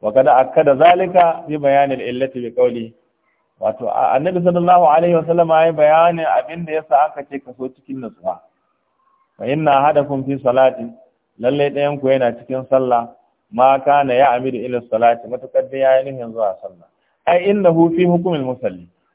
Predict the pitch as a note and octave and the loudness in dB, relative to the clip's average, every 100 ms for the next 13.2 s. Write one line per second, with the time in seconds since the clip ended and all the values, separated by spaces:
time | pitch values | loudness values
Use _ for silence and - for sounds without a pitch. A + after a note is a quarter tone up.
0 | B2 C#3 E3 F#3 G3 G3+ G3+ G3+ F#3+ G3 | 0 2 4 2 2 0 4 4 4 4
1 | G3 G3 F#3+ F#3 E3+ F3+ D#3+ E3 E3 C#3+ | 2 2 0 0 2 2 2 2 0 0
2 | D#3+ D3 C3 A#2+ G2 - _ _ _ G#2+ | 2 2 4 2 0 -6 _ _ _ -2
3 | C#3+ D#3+ E3 D#3 - - D3+ C#3 C3+ D#3+ | 0 2 2 0 0 2 2 2 2 2
4 | F3+ D#3 C#3 B2+ C3 E3 D3 C#3 C#3+ C#3+ | 2 2 0 -2 0 0 0 -6 -8 -12
5 | - E3 D3 C3+ C#3+ C3 A#2+ D3+ D#3 E3 | -4 -2 -2 -4 -16 -18 -10 -6 0 2
6 | E3 C#3 A2+ F2+ - _ _ _ _ _ | 2 0 -6 -16 -18 _ _ _ _ _
7 | _ _ _ _ - D3 C#3+ G3+ G#3+ G#3+ | _ _ _ _ 0 0 2 2 2 4
8 | G3+ F3+ E3 F3 D3+ D#3+ D#3+ D#3 E3 F3 | 2 4 0 0 0 2 2 0 -4 -2
9 | F#3 F#3 F3+ C#3+ C3 C#3+ C#3+ A#2 A2+ - | -2 -4 -4 -2 -2 -2 -2 -2 -6 -14
10 | _ _ _ _ _ _ _ _ - F#3+ | _ _ _ _ _ _ _ _ 0 2
11 | D#3+ F3 F#3 F#3 E3+ E3 D#3 C#3+ C#3+ F3 | 2 -2 -6 -4 2 2 2 0 2 2
12 | F3+ D#3 C#3+ C3+ C#3+ C#3 C3+ C#3 B2 A2+ | 2 2 2 0 -2 -8 -6 -4 -6 -10
13 | G#2+ | -14